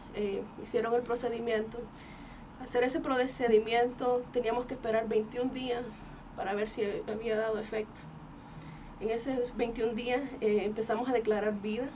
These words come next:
sobre mi cuerpo, empezamos a hablarle como si ya estuviera. Eh, usted nos aconsejó,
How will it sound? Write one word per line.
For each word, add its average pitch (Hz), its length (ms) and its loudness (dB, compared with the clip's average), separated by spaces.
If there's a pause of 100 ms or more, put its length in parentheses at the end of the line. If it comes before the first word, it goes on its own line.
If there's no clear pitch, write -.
(540)
sobre 214 300 2
mi 214 100 4
cuerpo, 208 380 -2
empezamos 233 560 -4
a 202 120 0
hablarle 233 720 4 (420)
como 196 180 0
si 214 160 -2
ya 202 80 2
estuviera. 208 540 0 (720)
Eh, 165 400 -2 (340)
usted 226 240 0
nos 269 120 2
aconsejó, 214 600 0